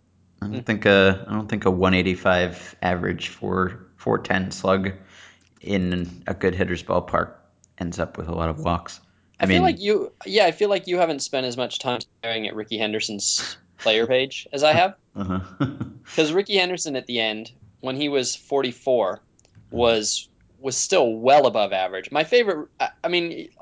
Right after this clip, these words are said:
Speaker 2: there are probably two or three lines that you could pick to be the best Ricky Henderson line in his late career.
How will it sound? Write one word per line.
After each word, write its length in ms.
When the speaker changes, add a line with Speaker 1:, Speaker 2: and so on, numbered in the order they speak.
Speaker 2:
there 260
are 280
probably 760
two 180
or 60
three 360
lines 360
that 140
you 140
could 180
pick 280
to 100
be 120
the 80
best 440
Ricky 280
Henderson 400
line 380
in 160
his 120
late 220
career. 420